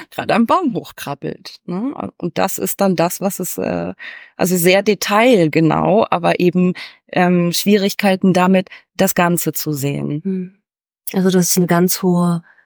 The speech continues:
Speaker 2: Reizoffenheit gibt und dass da wenig weggefiltert wird, dass es ganz viele Eindrücke gibt?
Speaker 1: Ja, das mit dem Filtern hat, äh, gerade bei diesen sensorischen Besonderheiten, ja, das spielt sicherlich eine große Rolle,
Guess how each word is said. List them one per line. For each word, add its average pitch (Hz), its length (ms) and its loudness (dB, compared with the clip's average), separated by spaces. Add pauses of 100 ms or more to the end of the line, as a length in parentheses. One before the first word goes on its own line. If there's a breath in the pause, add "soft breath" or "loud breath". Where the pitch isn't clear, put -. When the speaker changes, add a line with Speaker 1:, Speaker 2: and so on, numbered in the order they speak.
Speaker 2:
Reizoffenheit 208 1200 -2 (160)
gibt 262 420 0
und 196 180 2
dass 196 200 -2
da 185 360 2 (420 loud breath)
wenig 190 380 2
weggefiltert 233 840 -2
wird, 254 300 -2
dass 202 100 -4
es 208 160 -8
ganz 180 260 2
viele 185 220 2
Eindrücke 180 560 -2
gibt? 262 240 -6 (300)
Speaker 1:
Ja, 196 580 4
das 226 200 -2
mit 226 120 0
dem 226 140 2
Filtern 233 480 4
hat, 233 220 -2
äh, 220 280 2
gerade 208 320 0
bei 214 160 2
diesen 208 240 0
sensorischen 202 720 2
Besonderheiten, 180 840 0
ja, 185 200 0
das 190 140 -2
spielt 208 240 -2
sicherlich 202 440 -2
eine 208 100 -6
große 202 360 -2
Rolle, 185 560 2